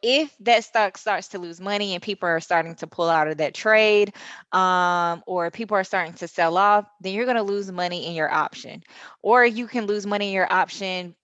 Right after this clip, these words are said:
per time, right? So even if the stock isn't doing terrible, right, it's just stagnant, you're losing money in your option depending on if you, um,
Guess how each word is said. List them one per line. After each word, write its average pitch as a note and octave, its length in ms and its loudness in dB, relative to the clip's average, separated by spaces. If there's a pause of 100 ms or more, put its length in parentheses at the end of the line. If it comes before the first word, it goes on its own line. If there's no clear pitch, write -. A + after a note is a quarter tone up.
per E3+ 240 -2
time, F3 400 -2
right? E3+ 180 0
So F#3+ 140 -2
even G3+ 320 -6
if G3 120 -6
the F#3 100 -6
stock F#3 360 0
isn't F3+ 280 -4
doing E3 520 -6
terrible, E3 460 -2
right, D#3 200 0
it's E3+ 200 -8
just D#3+ 240 -6
stagnant, D#3+ 560 0 (320)
you're G#3+ 240 4
losing A3+ 360 -2
money G3+ 280 -2
in F#3 40 -8
your F3+ 160 0
option F#3 420 -2
depending F#3+ 500 -6
on F3 300 -2
if F3 280 -10
you, G3 520 -6
um, E3 520 -4